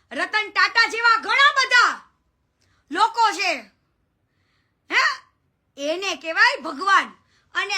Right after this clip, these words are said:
આ ભંગાર ઘડીક આ મૂકી દઉં, ભાઈ, ઓલા ખહુરિયાનું ચાલુ થઈને ત્યારે આપણે માયક લેવ્યો,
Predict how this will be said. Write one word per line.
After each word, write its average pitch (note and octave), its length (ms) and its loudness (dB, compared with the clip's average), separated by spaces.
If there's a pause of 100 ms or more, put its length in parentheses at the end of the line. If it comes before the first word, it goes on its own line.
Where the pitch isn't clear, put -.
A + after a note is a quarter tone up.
આ A#4 240 4 (1200)
ભંગાર A4 580 4 (1900)
ઘડીક D#4+ 280 0
આ D4 100 2
મૂકી D#4 300 -6
દઉં, G#4+ 140 -4 (420)
ભાઈ, C#4+ 200 0
ઓલા C4+ 200 -4
ખહુરિયાનું F4 520 2
ચાલુ F#4+ 200 2
થઈને F4+ 180 -2
ત્યારે E4 200 4
આપણે C#4+ 220 -2
માયક C4 340 -2
લેવ્યો, G#3+ 280 -10